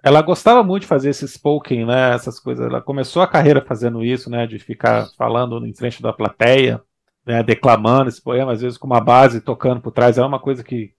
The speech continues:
se fazia muito, né? Muito do, do, do... dos anos sessenta isso. E ela colocou aqui. Essa música tem que escutar.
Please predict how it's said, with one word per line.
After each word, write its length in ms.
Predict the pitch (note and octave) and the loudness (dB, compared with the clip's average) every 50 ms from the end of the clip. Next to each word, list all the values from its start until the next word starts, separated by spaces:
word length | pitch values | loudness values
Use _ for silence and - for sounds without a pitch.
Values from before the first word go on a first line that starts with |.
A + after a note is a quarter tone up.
| _ - A#2+ | _ -20 -14
se 140 | _ C3+ B2 | _ -10 -4
fazia 440 | - B2 A2+ F#2 G2+ A2+ C3 C3 | -2 -2 -4 -2 -4 -2 0 0
muito, 440 | A#2+ A2+ A2 A#2+ C3+ D3+ D3 - - | 0 -2 -4 -6 -8 -8 -10 -10 -12
né? 280 | A2+ B2 B2 B2+ A#2+ A#2 | -8 -4 -4 -4 -4 -4
Muito 380 | A2 A2+ B2+ C#3+ D3 - C#3 | -6 -8 -10 -12 -12 -12 -12
do, 180 | B2+ B2 A#2 A2 | -12 -10 -12 -12
do, 120 | G#2+ G#2+ | -12 -12
do... 420 | G#2+ A2 A2 G#2+ A2 G#2+ G#2 G2+ G#2+ A#2 _ _ _ _ _ _ _ _ - | -14 -14 -16 -16 -16 -16 -16 -16 -18 -20 _ _ _ _ _ _ _ _ -6
dos 100 | B2 A#2 | 0 0
anos 160 | C3 C3 B2 | 0 0 2
sessenta 600 | - C3 A2+ - - C3+ B2 C3 C3 - C3 A2+ | 0 -2 -2 0 0 2 2 2 2 2 0 2
isso. 400 | A2 A2 B2 C#3 - - D3+ D3+ | 2 0 -2 -4 -6 -10 -14 -14
E 140 | D#3+ - C3 | -8 -2 0
ela 380 | C3 C3 C#3 C#3 C#3 C#3 C3+ C3+ | 2 4 6 6 6 6 4 0
colocou 500 | - - D3+ D#3+ D#3 - - D3 D3+ D#3+ | -4 -6 -4 -4 -6 -6 -6 -4 -4 -4
aqui. 300 | D3+ - - D#3 D#3+ - - - - - _ _ _ _ _ | -4 -4 -4 -6 -6 -6 -10 -16 -20 -20 _ _ _ _ _
Essa 280 | - C4+ C4+ B3+ - B3 | 4 4 4 6 4 2
música 280 | A3 G#3 G#3+ - A#3 A3 | 0 0 -2 -4 -4 -2
tem 140 | - G#3 G3+ | -2 -2 -4
que 60 | - | -4
escutar. 540 | - - G3 - - E3 D#3+ D#3 D3 C3+ | -6 -8 -4 0 4 4 6 6 6 4